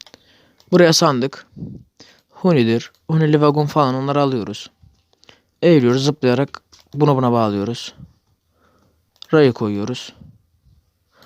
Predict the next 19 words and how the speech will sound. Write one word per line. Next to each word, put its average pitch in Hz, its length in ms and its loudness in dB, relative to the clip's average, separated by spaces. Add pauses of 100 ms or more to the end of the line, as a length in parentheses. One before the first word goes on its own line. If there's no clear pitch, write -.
(320)
Buradan 156 280 2
çıkıp - 460 -8 (1800)
hunili 180 320 4
vagonu 151 300 2
bağlıyoruz. 151 640 0 (300)
Sonrasında 147 420 -6
da 147 60 0
etrafını 139 340 -6
kapatıyoruz. 131 480 -6
Ben 143 220 2 (200)
coinleri 143 400 -4
video 143 220 0
dışında 139 240 -4
getireceğim. 120 400 -6
Çünkü - 160 -10
şu 147 100 -2
anda 131 160 -2
getirmekle 135 480 -2
uğraşırsam 131 520 -2